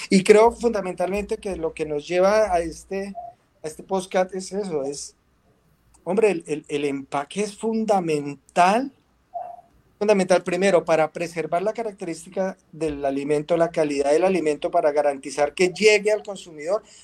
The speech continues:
pero también es fundamental para minimizar la pérdida. O sea, debemos racionalizar el tamaño también. Muchas veces, eh, somos muy como, "Ay, hagámoslo en,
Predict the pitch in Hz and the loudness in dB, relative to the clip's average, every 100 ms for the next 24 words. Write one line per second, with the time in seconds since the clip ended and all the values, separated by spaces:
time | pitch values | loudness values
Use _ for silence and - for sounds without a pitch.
0 | - 208 214 233 233 233 240 240 _ - | -2 2 2 2 2 2 0 -2 _ -14
1 | - 196 233 233 226 190 175 202 220 214 | -8 -4 -2 -2 -2 -4 -4 -2 -2 -4
2 | 190 175 151 170 175 208 214 226 214 139 | -6 -6 -8 -8 -6 -6 -4 0 0 0
3 | - _ _ _ _ _ _ _ - 156 | -8 _ _ _ _ _ _ _ -8 -2
4 | 151 151 170 190 214 185 190 151 147 139 | 2 4 4 4 2 2 -2 -2 -2 0
5 | 156 165 165 - - 190 196 202 165 160 | 2 2 0 -20 -4 -2 2 2 4 4
6 | 165 185 185 175 151 151 175 170 175 185 | 2 0 -6 -8 -4 -4 -4 -10 -8 -6
7 | 185 180 190 185 - 156 143 - - _ | -6 -4 -6 -6 -6 -4 -4 -8 -20 _
8 | - 175 190 196 196 196 185 170 247 254 | 0 4 6 6 4 4 4 6 6 6
9 | 226 190 208 233 226 214 185 185 | 2 0 -2 2 2 0 -2 -8